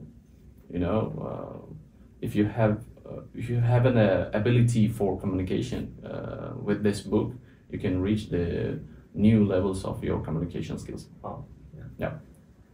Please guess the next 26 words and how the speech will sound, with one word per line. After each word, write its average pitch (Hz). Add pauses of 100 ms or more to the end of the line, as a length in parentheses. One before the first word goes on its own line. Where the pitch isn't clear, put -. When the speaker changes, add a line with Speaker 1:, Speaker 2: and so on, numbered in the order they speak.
(300)
Speaker 2:
Ah, 101
okay. 95 (180)
Speaker 1:
Second 110
of 107
them, 98
uh, 90
it's -
a 87 (260)
tribal 101
leadership, 117 (640)
five 117
methods 101
of 85
leadership, 101 (240)
uh, - (280)
five, 113 (340)
uh, 85
levels 107
of -
leadership. - (600)
Uh, -
it's -
a, - (340)
uh, -
book 107
of 98